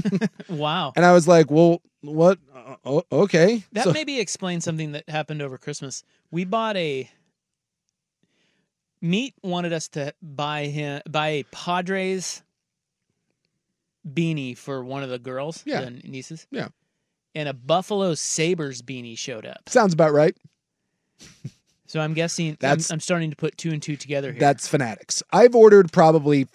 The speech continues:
Speaker 1: five or six things over the years from Fanatics, and I'll bet you I've gotten my order maybe twice that without having to be like, "Well, this,"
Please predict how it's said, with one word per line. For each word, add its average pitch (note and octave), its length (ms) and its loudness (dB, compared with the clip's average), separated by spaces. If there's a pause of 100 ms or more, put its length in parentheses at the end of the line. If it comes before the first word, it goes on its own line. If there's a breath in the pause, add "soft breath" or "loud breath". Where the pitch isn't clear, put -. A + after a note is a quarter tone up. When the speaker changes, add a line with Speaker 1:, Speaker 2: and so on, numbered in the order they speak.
(160)
Speaker 1:
five F3+ 560 4
or F#3 60 4
six - 260 -2
things D#3 240 0
over C#3+ 160 2
the C3+ 80 -2
years C#3+ 200 2
from C3+ 80 -8
Fanatics, C3+ 560 -2
and C#3 80 -2
I'll C#3 100 0
bet C#3+ 280 0
you D3 60 0
I've B2+ 160 0
gotten C3 260 -2
my B2+ 120 -2
order A#2+ 340 0
maybe A2+ 400 -6
twice A#2 640 -4
that B2+ 200 -4 (200)
without C3+ 400 2
having C3 300 -2
to B2 80 -4
be B2+ 140 0
like, B2 280 0
"Well, C3+ 240 0
this," C#3 540 -2